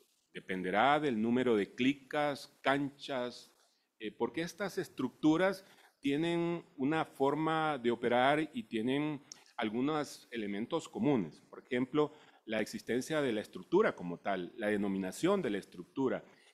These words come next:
el área geográfica de dominio de esa estructura, el ámbito de op-, de operatividad, la permanencia en el tiempo, el número de integrantes, el, la forma organizativa.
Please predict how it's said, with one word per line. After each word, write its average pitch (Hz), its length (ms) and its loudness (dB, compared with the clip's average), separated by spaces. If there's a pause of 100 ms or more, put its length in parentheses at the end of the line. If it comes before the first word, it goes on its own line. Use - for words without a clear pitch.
el 123 220 -2
área 202 320 -2
geográfica 127 1040 0 (320)
de 110 440 0
dominio 139 480 2
de 107 80 0
esa 120 120 -8
estructura, 95 720 -6 (600)
el 117 200 2
ámbito 143 420 2
de 104 60 6
op-, - 260 -2 (140)
de 98 200 -2
operatividad, 104 1120 2 (360)
la 101 180 -6
permanencia 104 540 0
en 95 60 -4
el 92 100 -6
tiempo, 160 580 0 (220)
el 98 140 -4
número 135 260 4
de 107 60 2
integrantes, 135 920 -2 (280)
el, 104 580 0
la 113 240 4
forma 175 480 4
organizativa. 104 880 -2